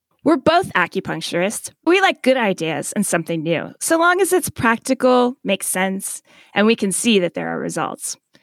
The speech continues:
With these short three-minute acupuncture points, we are looking to answer common questions about acupuncture in everyday simple language. You'll hear from both Michael and myself, but also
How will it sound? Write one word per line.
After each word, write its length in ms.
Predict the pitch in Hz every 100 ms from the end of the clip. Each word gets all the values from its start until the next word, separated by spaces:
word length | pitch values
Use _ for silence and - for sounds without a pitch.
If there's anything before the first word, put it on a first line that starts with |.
| - -
With 140 | -
these 200 | 370 427
short 340 | - 349 330 -
three-minute 480 | 302 302 269 262
acupuncture 600 | 214 202 214 190 185 190
points, 360 | - 165 180 -
we 180 | 247 339
are 140 | 330
looking 400 | 247 247 277 302
to 100 | 277
answer 240 | 220 202 202
common 380 | 196 302 370
questions 440 | 359 220 - 208 196
about 220 | 185 175 -
acupuncture 720 | 190 - - 170 - 185 196
in 200 | - 190 - -
everyday 720 | 226 220 254 214 202 185 180
simple 420 | - - 175 175
language. 540 | 165 156 - - - - _ _ -
You'll 160 | - 359
hear 380 | 294 269 269 311
from 260 | - 220
both 300 | 214 202 190
Michael 320 | 214 214 254 294
and 100 | 302
myself, 540 | 302 - 170 190 -
but 140 | - 240 -
also 680 | 214 311 - 185 175 208